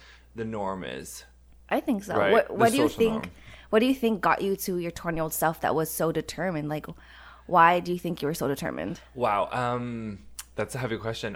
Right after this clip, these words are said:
Speaker 1: I think, well, unfortunately, my mom passed away when I was sixteen, and, uh,
Speaker 2: How did
Speaker 1: I
Speaker 2: she
Speaker 1: w-,
Speaker 2: pass away?
Speaker 1: it was unfortunately a car accident. So
Speaker 2: Oh my
Speaker 1: she
Speaker 2: God.
Speaker 1: really, like, it was not like we got time to say goodbye. It was like literally she left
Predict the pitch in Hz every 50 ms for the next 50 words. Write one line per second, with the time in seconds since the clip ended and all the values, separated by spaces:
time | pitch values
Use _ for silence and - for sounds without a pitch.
0 | - - 101 107 104 - - 131 131 127 117 - - 117 117 113 107 98 - -
1 | 113 104 - 120 110 - 131 127 117 117 110 110 104 107 110 104 - 113 104 101
2 | 98 95 - - 92 - - 87 85 85 82 92 - - - - - - - -
3 | - - - 98 101 98 95 95 95 95 95 95 95 95 95 95 92 90 - -
4 | - 101 98 95 95 92 92 90 - 202 190 196 196 190 - 208 196 185 - -
5 | 175 196 226 233 214 185 175 - - 101 98 98 98 92 - - - - - -
6 | 110 95 - 107 98 90 - - - 87 85 85 90 - - - - - 64 73
7 | 67 - - - - - - _ - - - - 101 92 92 92 90 - 175 -
8 | 104 98 95 92 82 - - 92 87 82 98 104 101 101 95 92 90 - 98 95
9 | 90 98 98 92 - 76 90 87 - - 92 95 - 101 85 78 - - 92 85
10 | 87 87 - 90 85 92 90 82 82 90 87 82 80 - - 90 - - 87 -
11 | - 92 90 92 - - - 95 92 87 82 87 87 92 95 - - - -